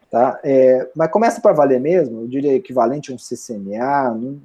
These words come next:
não dá pra falar que é um C C N P, não, mas equivalente a um C C N A. Pra você começar, opa, tem uma certificação que tem algum peso, é o V C P. V M ware Certified Professional. A V M ware exige que você faça um curso.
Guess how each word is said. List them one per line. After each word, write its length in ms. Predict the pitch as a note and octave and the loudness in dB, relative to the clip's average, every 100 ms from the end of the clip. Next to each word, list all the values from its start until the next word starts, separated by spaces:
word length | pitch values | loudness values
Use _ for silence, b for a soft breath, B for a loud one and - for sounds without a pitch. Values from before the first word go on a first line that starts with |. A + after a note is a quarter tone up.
| D3 | -14
não 120 | E3 | -2
dá 100 | F#3 | 2
pra 220 | F#3 E3+ | 4 2
falar 340 | - C#3 C#3 | 4 4 4
que 80 | - | 0
é 40 | - | -8
um 20 | |
C 160 | - C3+ | -10 -14
C 220 | - C3 | -8 -8
N 120 | A2+ | -8
P, 180 | G2+ A2+ | -10 -10
não, 220 | B2+ E3+ | -4 -4
mas 280 | E3 D3 C#3 - | -2 -6 -8 -18
equivalente 420 | - C3+ D3+ D3+ | -2 2 2 -2
a 40 | |
um 20 | D#3+ | -6
C 140 | - | -8
C 140 | - | -6
N 100 | C#3 | -4
A. 40 | A2 | -6
Pra 80 | - | -8
você 80 | |
começar, 440 | - D3 C#3+ - A2+ | -6 -4 -2 -2 0
opa, 240 | A#2+ - | 0 -2
tem 100 | - | -6
uma 140 | C3 C3+ | -6 -8
certificação 520 | C3 - B2 A#2 C3+ | -12 -4 -2 -2 -4
que 120 | - | -8
tem 100 | C3 | -4
algum 240 | B2+ C3+ | -4 -4
peso, 400 | A#2 C#3 D3 B2+ - | -4 2 2 2 2
é 80 | |
o 120 | B2+ C3+ | 4 4
V 160 | C#3 | 2
C 180 | C#3 E3+ | 0 -2
P. 300 | E3+ F#2 - _ - | -4 -8 -10 _ -20
V 180 | A2 A2 | -8 -4
M 140 | B2 | -4
ware 120 | C#3+ | -4
Certified 520 | C3+ C3+ B2+ B2+ B2+ | -4 -2 0 0 0
Professional. 600 | - D#3 - D2+ - - - | 0 -4 -2 -6 -6 -14 -4
A 100 | C#3 | -2
V 140 | C3+ | 2
M 140 | D#3 F3 | 4 6
ware 120 | F#3 | 6
exige 340 | C3+ E3 F3 | 6 0 -2
que 80 | - | -8
você 120 | F#3+ | -6
faça 280 | F#3 E3+ - | -2 -2 -4
um 40 | |
curso. 480 | F#3+ E3+ D#3+ - - | -6 -6 -6 -14 -20